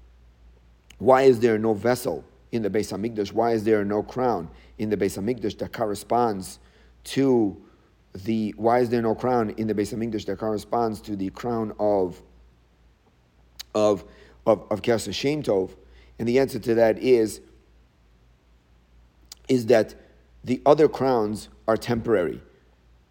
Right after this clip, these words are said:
If the Melech wears a crown on his head, it can, the crown can be taken off. The, he can, he can die, or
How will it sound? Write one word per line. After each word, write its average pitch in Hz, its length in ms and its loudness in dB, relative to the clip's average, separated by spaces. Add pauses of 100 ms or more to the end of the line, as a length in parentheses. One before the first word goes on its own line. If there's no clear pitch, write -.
If 147 180 0
the 139 80 2
Melech 143 560 4
wears 120 260 4
a 113 40 -6
crown 131 280 0
on 120 80 -2
his 107 100 -4
head, 120 380 2
it 104 100 -6
can, 107 220 -12
the 113 60 -6
crown 90 260 -8
can 107 100 -10
be 110 80 -4
taken 117 280 -2
off. 190 360 -4 (720)
The, 107 360 -2 (920)
he 113 180 -8
can, 107 280 -4
he 110 140 -8
can 120 160 -4
die, 175 380 0 (500)
or 113 300 4